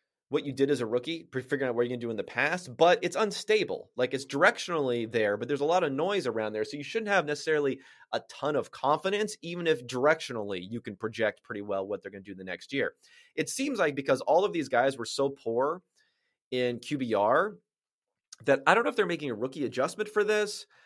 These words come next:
I don't know what's going on, but they seem to just really expect piss poor quarterback play to continue this season for these teams, where we know there should be a lot, a lot, a lot more noise around that. There's no way that the, the markets are saying right now the Bears are three point one points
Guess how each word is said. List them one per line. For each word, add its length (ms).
I 60
don't 100
know 100
what's 280
going 300
on, 300
but 180
they 100
seem 200
to 60
just 200
really 320
expect 600
piss 200
poor 360
quarterback 560
play 320
to 160
continue 520
this 200
season 280
for 200
these 180
teams, 320
where 80
we 140
know 200
there 120
should 160
be 80
a 80
lot, 340
a 60
lot, 400
a 40
lot 320
more 200
noise 400
around 260
that. 160
There's 160
no 220
way 300
that 200
the, 220
the 80
markets 420
are 80
saying 320
right 160
now 160
the 100
Bears 380
are 240
three 360
point 300
one 300
points 560